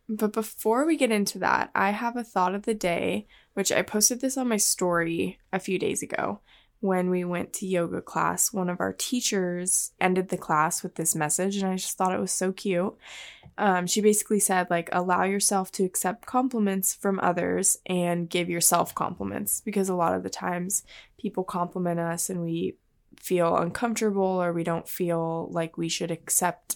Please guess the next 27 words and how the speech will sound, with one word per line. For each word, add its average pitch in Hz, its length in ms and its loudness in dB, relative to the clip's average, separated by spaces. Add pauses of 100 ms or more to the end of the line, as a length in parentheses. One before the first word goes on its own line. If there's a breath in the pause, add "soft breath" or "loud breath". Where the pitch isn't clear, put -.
their 175 220 2
kind 165 320 -2
words, 165 440 -2 (320 loud breath)
so - 140 0
we 180 80 4
just - 320 0
brush 160 260 2
it 175 100 2
off. 175 420 2 (160)
But 165 500 2 (240)
the 185 200 2
way 175 180 4
she 180 160 2
explained 170 420 0
it 170 160 2
was 165 480 -2
basically 160 520 -6
to - 520 -6 (640 soft breath)
really 185 460 4
allow 170 300 4
yourself 170 440 0
to, 175 140 -4
like, 156 360 -4
thank 170 420 -2
the 175 100 0
person 170 800 0
and 165 400 -2